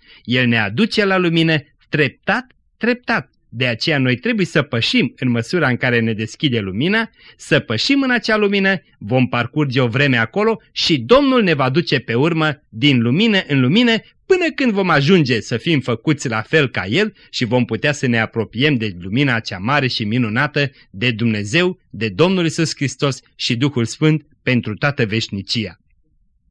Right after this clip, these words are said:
Într-adevăr, de lumina aceasta nu te poți apropia decât devenind tu însuți lumină prin adevăr, așa cum spunea un mistic german. Zice el: „În tine însuți este și locuiește adevărul.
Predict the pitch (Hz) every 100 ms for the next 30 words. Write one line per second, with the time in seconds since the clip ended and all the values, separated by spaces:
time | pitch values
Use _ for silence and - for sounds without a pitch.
0 | _ _ _ _ - _ _ _ _ -
1 | 208 208 202 240 302 165 147 202 147 -
2 | 208 170 190 240 185 151 151 123 131 117
3 | 117 160 139 - 165 - 127 131 120 120
4 | 175 175 139 143 170 214 - 156 - 135
5 | 139 156 123 131 117 110 104 87 143 -
6 | 143 - 190 156 135 - 139 165 139 156
7 | - 117 101 113 113 123 90 - 107 151
8 | 135 139 131 - _ _ _ _ _ _
9 | _ _ _ 151 143 127 226 220 180 -
10 | 233 277 - 143 117 - - 135 139 127
11 | - - 196 - - 160 135 131 127 123
12 | 156 - 120 113 107 123 90 82